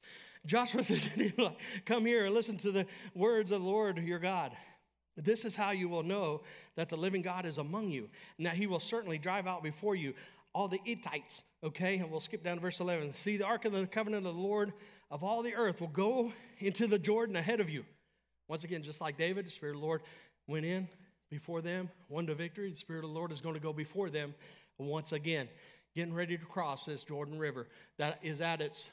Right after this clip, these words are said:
flood stage during this time. Too wide to walk across, too deep to walk across, dangerous to swim across. We'll get this. "See, the Ark of the Covenant of the Lord of the," no, slow down. "See,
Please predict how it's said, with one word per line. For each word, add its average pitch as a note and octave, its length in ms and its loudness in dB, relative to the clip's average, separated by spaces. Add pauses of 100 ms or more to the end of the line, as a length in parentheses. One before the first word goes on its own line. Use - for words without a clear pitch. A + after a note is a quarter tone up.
flood E3+ 540 0 (240)
stage C#3+ 760 0 (380)
during C#3 300 -2
this C#3 160 -4
time. B2+ 280 -6 (440)
Too F#3+ 180 -2
wide F3+ 400 0 (440)
to E3+ 60 -2
walk D#3+ 280 -2
across, C3+ 540 -6
too G#3 220 0
deep G3 380 -4
to E3 80 -6
walk D3+ 240 -4
across, C3+ 400 -6 (460)
dangerous F#3+ 400 2
to G3 100 -8
swim E3+ 300 -2
across. B2+ 520 -10 (920)
We'll C3 100 -8
get C3+ 160 -8
this. A2 240 -12 (1080)
"See, F3+ 140 0
the E3+ 60 2
Ark G3 160 2
of F#3+ 80 0
the E3+ 60 0
Covenant F#3+ 220 0
of F3+ 120 -4
the F3+ 60 -4
Lord F#3 180 0
of E3 140 -4 (400)
the," E3 160 2 (720)
no, A#2+ 140 -16
slow A#2+ 200 -8
down. A2+ 220 -10 (220)
"See, A3+ 340 -2